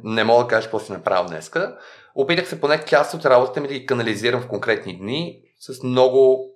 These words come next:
спорадичен успех, ако трябва да съм честен, нали. Опитвах се да имам конкретни дни, а, в които да мисля стратегически, да виждам къде ми е компанията. Истината е, че това накрая се оказа при мен поне коледните празници.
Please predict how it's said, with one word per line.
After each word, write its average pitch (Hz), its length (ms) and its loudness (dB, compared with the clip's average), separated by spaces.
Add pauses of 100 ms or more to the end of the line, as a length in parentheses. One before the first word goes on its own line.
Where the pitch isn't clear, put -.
(540)
спорадичен 110 520 -2
успех, 92 320 -4
ако 85 120 -12
трябва 90 160 -4
да - 60 -8
съм 90 140 -18
честен, 87 380 -12
нали. 90 140 -10
Опитвах 143 380 -6
се 135 80 -8
да 135 80 -4
имам 143 180 -4
конкретни 120 600 -4
дни, 117 380 -8 (300)
а, 104 220 2
в 101 360 -2
които 104 520 -4
да 98 140 -4
мисля 107 260 -6
стратегически, 104 600 -8
да 107 60 0
виждам 110 240 -6
къде 104 200 -2
ми 98 100 -4
е 95 100 -10
компанията. 87 640 -6 (540)
Истината 160 400 0
е, 165 40 0
че 165 60 -10
това 139 180 4
накрая 135 240 2
се - 100 -6
оказа 117 360 0
при 104 120 -2
мен 107 160 -4
поне 120 420 0
коледните 107 420 0
празници. 90 440 -4